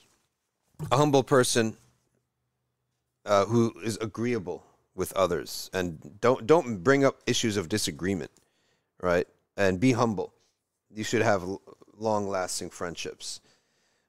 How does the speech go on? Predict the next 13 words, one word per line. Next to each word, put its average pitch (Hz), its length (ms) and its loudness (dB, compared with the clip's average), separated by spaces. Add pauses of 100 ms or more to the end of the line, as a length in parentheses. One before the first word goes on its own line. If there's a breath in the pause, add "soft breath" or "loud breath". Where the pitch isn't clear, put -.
When 120 220 4
it 117 120 0
comes 147 340 0
to 117 300 -2
how 117 120 2
to 113 120 2
avoid 107 300 0
ghurur 117 520 -4
and 98 160 -10
showing 101 380 -6
off 113 280 -4
and 95 160 -16
riya, 120 400 -2